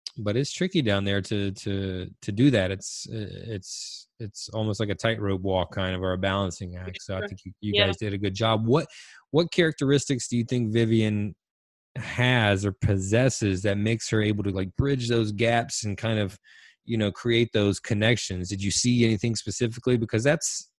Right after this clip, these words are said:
Speaker 1: that's empathy, right? And that's what storytelling is. It's like, how can I relate to this other person? And,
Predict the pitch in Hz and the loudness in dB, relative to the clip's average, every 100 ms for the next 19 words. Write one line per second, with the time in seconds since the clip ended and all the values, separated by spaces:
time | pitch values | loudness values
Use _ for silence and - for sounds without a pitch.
0 | - 135 - 190 156 - 101 95 110 143 | -4 -4 2 4 4 2 2 4 6 6
1 | 127 139 131 123 - 156 147 107 101 98 | 4 2 0 -2 2 4 4 2 2 0
2 | 95 87 90 - 98 110 101 - - - | -2 -4 -8 -8 -4 0 0 -2 -18 -20
3 | - - 123 123 147 139 127 113 117 120 | -20 -8 -4 0 2 2 2 4 4 2
4 | - 107 104 120 107 95 123 131 123 - | 2 0 2 2 0 0 0 0 0 -4
5 | 92 90 - 107 98 98 95 | -10 -12 -12 -8 -6 -6 -8